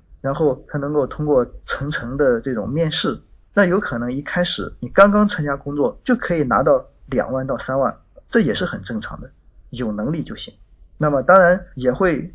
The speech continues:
有一些同学可能对 Android 的这个开发，或者说，呃，对软件编程兴趣并不是太大，只是说呢，我仅仅就是想把它当做一个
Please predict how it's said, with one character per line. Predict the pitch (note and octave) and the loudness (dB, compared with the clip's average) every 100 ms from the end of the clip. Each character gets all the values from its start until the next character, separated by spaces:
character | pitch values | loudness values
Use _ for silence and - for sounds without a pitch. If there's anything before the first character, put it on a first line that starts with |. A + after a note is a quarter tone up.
| - | -8
有 | B2 G#2 | -4 -4
一 | |
些 | A2+ C3 | -4 -6
同 | - A#2 | -6 -10
学 | - A2+ F#2 - | -8 -4 -2 -4
可 | - | -4
能 | A2 A#2 C#3+ - - - - | -2 -2 -4 -10 -20 -20 0
对 | E3+ C3+ | 0 2
Android | C3 A#2 E3+ F#3 D3 | -2 2 6 6 6
的 | E3 D#3+ - _ D#3+ | 2 0 -4 _ -6
这 | C3+ | -4
个 | A2+ | -4
开 | - D#3+ | -2 -2
发， | D3+ E3 | 2 2
或 | - - | 0 -2
者 | B2+ A2 | 0 0
说， | C#3+ | 0
呃， | C#3+ C#3 - - - - | 0 -2 -10 -16 -16 -4
对 | D#3+ | -2
软 | B2+ - | 0 0
件 | C3+ C#3 | 0 0
编 | D#3+ F#3 | 0 -4
程 | - A2+ C#3+ - _ - - - | -4 -8 -8 -10 _ -20 -20 -8
兴 | - A#3+ | 0 2
趣 | F#3 G3 | 2 -2
并 | G3+ D3+ | -2 -2
不 | D#3 | -4
是 | - | -6
太 | G#3 - F#3+ | -4 -2 0
大， | D#3+ E3+ - - - - | 2 0 -4 -18 -20 -14
只 | - | -10
是 | A#2 F#3 | -4 -4
说 | D#3 E3+ | 4 4
呢， | E3 C#3 - _ | 4 2 -8 _
我 | - C3 | -4 -4
仅 | C3 C#3+ | -4 -6
仅 | E3+ A#2 G#2+ | -4 -4 -4
就 | D3+ | -4
是 | C3 B2 A#2 - _ _ | -4 -4 -6 -10 _ _
想 | - G#2 B2 | -6 -4 0
把 | A2 | -2
它 | G2+ | -2
当 | G#2 C3+ C#3 | -6 -6 -2
做 | C3+ | -4
一 | A2 | -4
个 | A2+ A#2+ A2 | -2 -2 -2